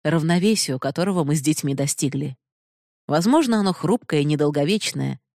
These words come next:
но внушает надежду. Мы не все потеряли. И хорошо провели лето. В Фуэртевентуре даже без Кэт все получилось неплохо. Непривычно, но весело.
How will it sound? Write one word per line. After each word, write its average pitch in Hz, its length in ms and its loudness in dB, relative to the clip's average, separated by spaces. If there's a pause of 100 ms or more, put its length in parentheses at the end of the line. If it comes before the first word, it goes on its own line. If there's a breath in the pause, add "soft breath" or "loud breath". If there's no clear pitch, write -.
(100)
но 143 280 -2
внушает 240 500 -2
надежду. 143 600 -2 (480)
Мы 147 200 -2
не 160 180 -2
все 202 300 0
потеряли. 151 600 -4 (540)
И - 60 -2
хорошо 165 460 0
провели 214 380 0
лето. 160 380 -2 (680)
В - 80 -16
Фуэртевентуре 165 800 4
даже 165 220 4
без 175 220 0
Кэт 254 240 0
все 147 200 0
получилось 143 540 0
неплохо. 160 560 -2 (460)
Непривычно, 147 800 0
но 131 200 -2
весело. 135 540 0